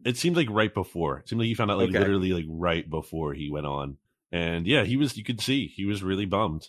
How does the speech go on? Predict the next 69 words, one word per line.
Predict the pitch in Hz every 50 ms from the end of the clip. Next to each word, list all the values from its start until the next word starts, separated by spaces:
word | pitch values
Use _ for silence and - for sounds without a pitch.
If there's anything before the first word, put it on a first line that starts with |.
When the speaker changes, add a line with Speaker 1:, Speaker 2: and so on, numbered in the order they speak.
| _ _ -
Speaker 1:
Um, | 82 85 80 80 80 80 76 78
so | - 95 82 80 82 82 - -
I | 82
think | 85 92 85 -
Quinn | - - 101 92 87 85 82 -
definitely | 95 92 - - 87 87 85
has | 82 85 85 -
some | - 90 82 80 78
gravity | - 90 87 87 85 98 92 82 78 76 -
in | - 85
the | 87
locker | 82 82 80 80 - 92 87
room, | 85 87 92
which | 90 -
I | 80
think | 78 92 85
is | 87 82
a | 85
nice | 82 85 85 85 107
Speaker 2:
Mm-hmm. | 107 98
Speaker 1:
bonus. | 90 87 90 87 85 - - - _ _ _ _ _ _ _
But | - 110
at | 98
the | 98
same | - 127 110 98
time, | - 113 120 117 104 101 98
it's | 92 -
kind | - 110 98
of | 90 -
funny. | - 104 98 98 95 92
It's | - 90 -
almost | 131 117 104 -
like | 113 92
a | 92 90
bad | 92 98 104 107 107
thing | - 98 87
in | 87 87
the | 87 85
sense | - - 92 87 -
that, | - 92 87 87 85 - _ _ _ _ _ _ _ -
okay, | 107 - - 104 98 92 90 - _ _ _ -
this | - 101
is | 101 101 107
a |
guy | 92 101 92 90 90 90 90 90 92 95 _
who | - 101
is | 117 120 104
respected | 95 - - 98 87 - 92 80
by | 82 82
his | 82 80
teammates, | - - 90 82 82 82 - -
which | 85 87 - - - _ -
would | 98 101 90
kind | - - 120 110
of | 98 - - -
point | - 117 101 - -
to | 98
me | 107 104
that | 95 92
he | 87 80 76 - _ _
hasn't | - - 135 131 123 110 85
been | 87 87 85
dogging | 80 78 71 78 78 78 80 78
it, | 82 92 - - - - - -
<laughs> | - - - -
which | - 139 127 123 - - -
is | 117 117
Speaker 2:
Right. | 120 110 107
Speaker 1:
like, | 101 98 98 95 -